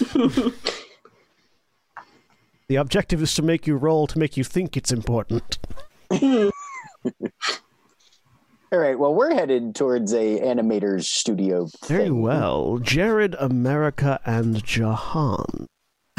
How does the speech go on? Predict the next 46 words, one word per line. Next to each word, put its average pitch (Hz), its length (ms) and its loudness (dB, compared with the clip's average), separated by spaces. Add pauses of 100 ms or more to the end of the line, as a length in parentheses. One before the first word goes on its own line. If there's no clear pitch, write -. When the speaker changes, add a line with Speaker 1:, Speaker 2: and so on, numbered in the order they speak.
(160)
Speaker 1:
As 220 380 2
you 190 240 2
exit 143 560 0 (100)
out 127 320 0
through 123 480 0
the 104 240 -2
first 113 400 -2
floor, 107 400 2
you 131 220 0
see 180 260 2
that 180 220 -4
the - 80 -2
crowds 208 480 0
do 170 180 0
tend 143 300 0
to 139 80 0
separate 131 720 0
out 117 320 0
into 131 320 -2
particular - 580 -2
clumps - 800 -4 (340)
as 147 300 2
they 147 100 2
move 135 260 2
around, 123 540 2
picking 180 340 0
up 156 220 0
discarded 170 680 2
knickknacks 135 760 0
here 143 220 2
and 123 200 2
there. 123 320 2
One 190 240 0
person 143 400 -2
found 170 260 0
a 196 40 2
spinning 190 500 0
wheel, 113 240 2
and 135 80 2
you're 151 80 2
not 214 180 0
certain 202 380 0
where 190 160 2
it 190 120 -4
came 185 320 0
from. 110 380 -2